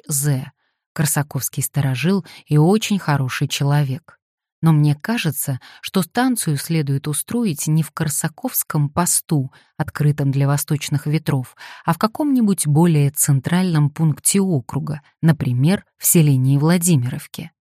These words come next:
Впрочем, на Южном Сахалине что не место, то свой климат,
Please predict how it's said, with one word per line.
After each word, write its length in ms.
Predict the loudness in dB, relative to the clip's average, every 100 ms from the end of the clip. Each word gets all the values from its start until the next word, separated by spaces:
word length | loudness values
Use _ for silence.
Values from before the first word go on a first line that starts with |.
| _ _ -20 -20
Впрочем, 600 | -8 0 0 0 0 2
на 140 | 2 4
Южном 420 | 2 0 -2 -2
Сахалине 840 | -2 -4 -4 0 0 0 -2 -4 -8
что 320 | -10 -2 -2
не 220 | 0 -2
место, 640 | 0 0 0 -2 -2 -2 -4
то 120 | -2 -2
свой 360 | 0 0 0
климат, 640 | 0 2 4 2 -2 -12